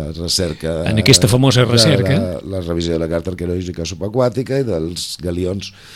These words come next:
Speaker 1: perduts. Hem estat fent sondejos i he de dir que hem treballat molt i hem obtingut pocs resultats aquest any.
Speaker 2: Sí?
Speaker 1: Sí. Eh, d'entrada, eh, tenim dubtes seriosos sobre els aparells, eh, que hem fet servir inicialment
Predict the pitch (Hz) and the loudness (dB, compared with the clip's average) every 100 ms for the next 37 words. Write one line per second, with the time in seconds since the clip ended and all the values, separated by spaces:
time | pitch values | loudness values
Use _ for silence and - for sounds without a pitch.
0 | - - - - _ 120 139 151 175 - | -20 -20 -20 -20 _ 2 6 10 8 8
1 | 80 104 120 117 95 110 92 98 95 113 | 2 2 2 0 0 -2 -2 -2 0 0
2 | 120 139 131 147 117 104 98 98 95 98 | 2 4 4 2 2 2 2 0 0 -2
3 | 87 82 - 101 85 87 90 110 135 135 | -4 -4 -4 -4 -4 -4 -2 0 2 2
4 | 113 87 78 85 90 - 82 65 82 67 | 0 -2 -4 -6 -8 -8 -6 -6 -8 -10
5 | 62 50 50 50 - - - - - 185 | -14 -16 -16 -12 -12 -12 -14 -6 -2 -2
6 | - - - _ - 110 90 - - 85 | -4 -16 -20 _ -2 0 0 -2 -8 -6
7 | 87 85 85 82 85 82 80 82 - - | -4 -4 -4 -6 -6 -4 -6 -6 -10 -14
8 | _ _ _ - _ _ _ _ _ _ | _ _ _ -16 _ _ _ _ _ _
9 | _ _ - 117 101 113 135 156 160 151 | _ _ -4 -2 2 2 6 8 8 6
10 | - 117 120 117 113 110 80 87 107 120 | 4 0 0 0 0 -2 -6 -6 0 2
11 | 131 123 110 143 101 120 107 - 107 113 | 4 2 4 4 4 2 2 2 2 4
12 | 120 143 - - 113 110 127 139 120 85 | 4 4 2 2 2 2 2 2 2 0
13 | 120 110 107 107 95 101 98 98 110 117 | 0 0 0 -2 -2 -2 0 0 2 0
14 | 117 - 104 92 90 95 98 95 98 92 | 0 -2 -4 -4 -4 -6 -6 -4 -4 -2
15 | 95 123 113 95 95 87 80 53 | 0 0 0 -2 -2 -4 -6 -8